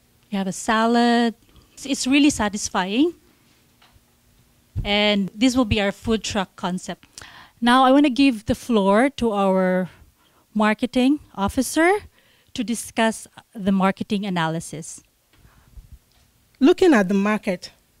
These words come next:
Speaker 2: Ottawa is a commercial and industrial booming capital city of Canada.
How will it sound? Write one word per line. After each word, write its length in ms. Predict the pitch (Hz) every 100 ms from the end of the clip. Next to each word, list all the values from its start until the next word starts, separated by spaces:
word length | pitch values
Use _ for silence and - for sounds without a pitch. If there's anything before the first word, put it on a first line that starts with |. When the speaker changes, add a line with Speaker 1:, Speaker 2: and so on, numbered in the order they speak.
| _ _ _ _ _ _ _
Speaker 2:
Ottawa 400 | 302 311 302 302 -
is 240 | 214 185 -
a 100 | 214
commercial 600 | - 220 247 - 262 262
and 160 | 226 214
industrial 640 | 202 202 226 220 - 214
booming 380 | 175 214 202 208
capital 640 | - 214 202 - 170 165 226
city 440 | - 240 - 226
of 220 | 196 156
Canada. 460 | - 196 180 165